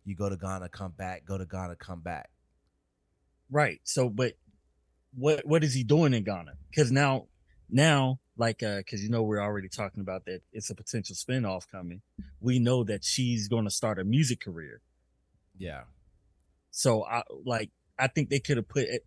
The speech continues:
Speaker 2: well, at least maybe another episode to, or give us a little hint of what they, what they were doing during that time frame.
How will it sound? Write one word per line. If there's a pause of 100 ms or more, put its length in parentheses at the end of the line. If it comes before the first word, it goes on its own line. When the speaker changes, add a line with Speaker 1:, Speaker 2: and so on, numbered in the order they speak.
Speaker 2:
well,
at
least
maybe
another
episode (380)
to,
or
give
us
a
little
hint
of
what (340)
they,
what
they
were
doing (320)
during
that
time
frame.